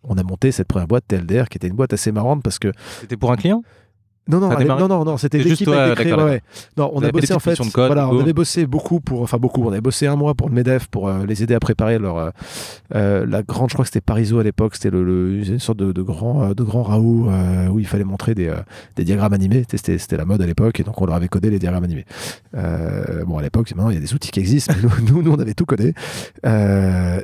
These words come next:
Speaker 1: et, euh, en D trois J S, pour ceux qui connaissent,
Speaker 2: Ah
Speaker 1: c'est
Speaker 2: ouais,
Speaker 1: très,
Speaker 2: ouais.
Speaker 1: c'est très vieux.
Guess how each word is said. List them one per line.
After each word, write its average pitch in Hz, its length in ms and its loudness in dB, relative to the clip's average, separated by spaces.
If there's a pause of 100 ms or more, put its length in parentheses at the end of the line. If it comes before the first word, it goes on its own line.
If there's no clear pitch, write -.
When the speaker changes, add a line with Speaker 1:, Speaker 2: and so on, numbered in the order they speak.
(100)
Speaker 1:
et, 113 260 2
euh, 85 1000 -6
en 90 100 -8
D 123 140 0
trois - 160 0
J 76 160 -4
S, - 180 -8
pour - 160 -8
ceux - 80 -8
qui - 140 -10
connaissent, 98 360 -6
Speaker 2:
Ah 98 60 -6
Speaker 1:
c'est 87 80 -8
Speaker 2:
ouais, 76 60 -14
Speaker 1:
très, - 180 -6
Speaker 2:
ouais. 82 160 -8
Speaker 1:
c'est - 140 -12
très 95 140 -4
vieux. 90 220 -4